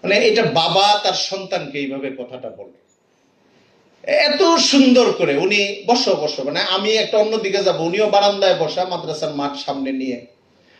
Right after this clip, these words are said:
আমার আর একটা চেয়ার কাকে আনতে বললেন, আমি পাশে বসলাম, টুকটাক কথা চলতে থাকলো।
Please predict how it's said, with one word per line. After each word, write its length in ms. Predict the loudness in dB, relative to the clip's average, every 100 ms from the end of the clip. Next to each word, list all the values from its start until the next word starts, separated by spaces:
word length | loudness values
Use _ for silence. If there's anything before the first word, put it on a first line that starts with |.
| -2
আমার 200 | 2 4
আর 100 | 2
একটা 200 | -2 -4
চেয়ার 260 | 0 0 0
কাকে 240 | -2 0
আনতে 280 | -2 -2 -2
বললেন, 360 | -2 -4 -4 -6
আমি 220 | -2 -2
পাশে 320 | -4 -6 -8
বসলাম, 420 | -8 -8 -10 -14 -16 _ _ _ _ -20 -2
টুকটাক 460 | -2 0 -4 -2
কথা 220 | -4 -2 -2
চলতে 360 | -2 -2 -4
থাকলো। 360 | -6 -12 -14